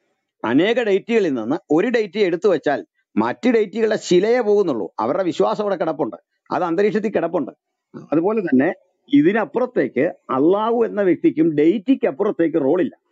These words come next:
ഇനി അത് സ്ഥാപിക്കാൻ ഇവർക്കൊരു ഒറ്റ ആയത്ത് തന്നാൽ മതിയായിരുന്നു. അത് നമ്മൾ ഇപ്പോഴും ചോദിക്കുന്നു. അള്ളാഹു ഡെയിറ്റി അല്ല, അതൊരു പ്രപഞ്ചനാഥനാണ്, വിശ്വേശ്വരനാണ്,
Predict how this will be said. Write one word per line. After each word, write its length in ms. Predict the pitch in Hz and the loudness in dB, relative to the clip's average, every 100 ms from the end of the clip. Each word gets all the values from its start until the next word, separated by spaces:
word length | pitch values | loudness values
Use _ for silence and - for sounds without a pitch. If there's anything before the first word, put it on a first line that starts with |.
| _ _ | _ _
ഇനി 120 | - 156 | 2 4
അത് 140 | 151 | 2
സ്ഥാപിക്കാൻ 600 | - 165 170 254 - 254 | -2 -2 -2 -2 0 0
ഇവർക്കൊരു 460 | 202 160 190 175 156 | 0 0 2 2 2
ഒറ്റ 240 | 170 170 | 0 0
ആയത്ത് 420 | 240 185 214 - 214 | 0 0 -2 -2 0
തന്നാൽ 160 | 175 | 0
മതിയായിരുന്നു. 440 | 151 123 110 95 - - | 0 0 -2 -4 -6 -2
അത് 100 | 170 | 0
നമ്മൾ 200 | 180 196 | 2 0
ഇപ്പോഴും 360 | 185 214 220 | 2 0 2
ചോദിക്കുന്നു. 380 | 170 151 110 90 - _ _ _ 135 | 2 2 0 -4 -10 _ _ _ -2
അള്ളാഹു 480 | 160 202 220 190 160 180 147 139 | 2 2 2 0 2 0 0 2
ഡെയിറ്റി 340 | 151 165 196 160 | 2 2 2 0
അല്ല, 140 | 120 120 80 _ 110 | 0 -4 -6 _ -4
അതൊരു 240 | 135 165 170 165 | 2 4 4 2
പ്രപഞ്ചനാഥനാണ്, 960 | 131 147 165 165 160 151 143 120 95 - _ _ - 139 | 0 0 0 0 -2 -2 -2 -4 -8 -16 _ _ 0 2
വിശ്വേശ്വരനാണ്, 840 | 151 190 185 180 175 131 107 101 | 2 2 4 2 -2 -2 -4 -4